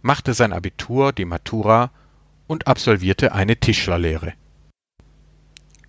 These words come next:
Neunzehnhundertachtundzwanzig promovierte der junge Popper in Psychologie, lehrte und begründete die Grundlagen des Falsifikationsprinzips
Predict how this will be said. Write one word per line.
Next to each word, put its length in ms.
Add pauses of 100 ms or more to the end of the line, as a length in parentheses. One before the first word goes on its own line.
(160)
Neunzehnhundertachtundzwanzig 1700 (480)
promovierte 580
der 120
junge 240
Popper 340
in 120
Psychologie, 760 (300)
lehrte 440
und 140
begründete 560
die 140
Grundlagen 640
des 200
Falsifikationsprinzips 1400